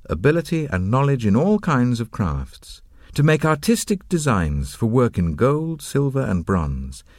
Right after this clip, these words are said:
to cut and set stones, to work in wood, and to engage in all kinds of craftsmanship. It is possible to be a talented musician, writer,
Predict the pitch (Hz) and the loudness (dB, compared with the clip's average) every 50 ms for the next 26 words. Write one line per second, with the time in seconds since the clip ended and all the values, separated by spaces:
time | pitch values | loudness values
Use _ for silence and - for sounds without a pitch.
0 | - - 190 - - 240 220 156 147 - - 120 113 - - 135 120 - - - | -10 -10 -8 -2 0 2 2 2 0 0 0 0 0 0 0 -2 -2 -2 -4 -10
1 | - - 127 117 98 80 71 71 69 69 - - - - 214 226 233 208 190 170 | -4 -2 0 0 0 -2 -2 -4 -6 -6 -10 -10 -8 -8 -6 -2 0 0 0 0
2 | - 151 139 123 107 98 92 85 78 76 71 - - - - - - 143 147 139 | 0 0 0 0 0 0 -2 -2 -2 -4 -6 -10 -14 -20 -14 -4 -2 0 2 2
3 | 143 151 151 143 143 147 139 139 135 131 120 - 123 110 - - - _ - 214 | 2 2 2 2 2 2 2 4 2 2 0 0 0 -2 -2 -4 -6 _ 0 0
4 | 214 202 190 196 - 127 117 - 190 185 190 - - - - - - - 85 71 | 2 2 0 0 0 -2 0 0 0 -2 -2 -4 -4 -8 -8 -6 -4 -4 -2 -2
5 | 65 - - - - 64 60 57 58 - - - 55 - - - - - - - | -4 -6 -10 -12 -10 -8 -8 -8 -8 -10 -12 -12 -14 -14 -16 -20 -20 -20 -20 -20
6 | - - - - _ _ - - - - - - - - _ - - - _ - | -20 -20 -20 -20 _ _ -20 -20 -20 -20 -20 -20 -20 -20 _ -20 -20 -20 _ -20
7 | - _ _ - - _ _ - - _ - - - - - - - - - 247 | -20 _ _ -20 -20 _ _ -20 -20 _ -20 -20 -20 -20 -20 -20 -20 -8 -6 -2
8 | 240 262 220 - 151 117 - - 90 87 76 - - 85 78 71 - - 87 80 | -2 -2 0 0 0 -2 0 -2 -4 -4 -4 -2 -2 -2 -2 -2 -2 -4 -2 -2
9 | 73 71 - 71 65 69 67 65 - - - - - 156 156 165 160 156 143 - | -2 -4 -6 -6 -4 -4 -4 -4 -4 -6 -8 -6 -6 -6 -4 -4 -6 -8 -10 -14
10 | - - - 82 92 104 113 - - 143 147 151 | -12 -6 -2 0 0 0 0 -2 -4 -4 -6 -6